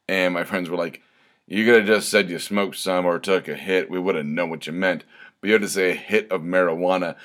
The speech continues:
as if I was smoking a jazz cigarette or reefer cigarette or whatever, like, some oldie-timey,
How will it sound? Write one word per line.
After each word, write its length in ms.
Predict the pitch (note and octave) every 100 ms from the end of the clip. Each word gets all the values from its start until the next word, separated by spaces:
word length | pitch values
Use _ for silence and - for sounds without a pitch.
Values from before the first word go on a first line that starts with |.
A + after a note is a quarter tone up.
| - -
as 140 | A2+ G#2+
if 140 | B2
I 80 | A#2+
was 140 | A2
smoking 420 | - A2+ G#2+ G#2 G2
a 200 | F2 - _ -
jazz 540 | C#2+ E2 F#2+ F#2+ E2
cigarette 800 | - - E2 D#2+ D2+ D#2 C2+ - - - _
or 480 | - F#2 F#2+ F2+ D#2 - _
reefer 840 | E2 F2+ F#2+ G2+ G#2 G2 F#2+ F2+
cigarette 720 | D#2+ - E2 D#2 D2+ D2 C#2 -
or 280 | - F2 F2
whatever, 640 | E2+ E2+ F2+ E2 D2+ D#2
like, 160 | D#2+ E2
some 260 | A2 G#2+
oldie-timey, 1080 | - G#2+ G#2 G2+ F2+ - G2 F#2+ E2+ D#2+ D2+